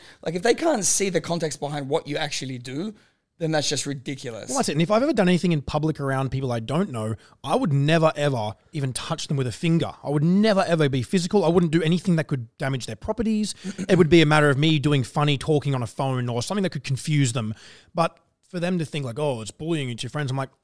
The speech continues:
Speaker 2: "My friends know what they signed up for. I, I know what I signed up for." But then people might come up and be like, "Oh, do this, do this." I'm like, "No." And they're like, "Oh, you're so different." I'm like,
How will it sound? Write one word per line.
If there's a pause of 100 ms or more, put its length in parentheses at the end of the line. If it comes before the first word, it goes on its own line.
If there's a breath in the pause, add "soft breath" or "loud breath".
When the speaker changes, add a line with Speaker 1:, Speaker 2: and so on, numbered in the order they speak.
Speaker 2:
"My
friends
know
what
they
signed
up
for.
I, (100)
I
know
what
I
signed
up
for."
But (320 soft breath)
then
people
might
come
up
and
be
like,
"Oh,
do
this,
do
this."
I'm
like,
"No."
And
they're
like,
"Oh,
you're
so
different."
I'm
like,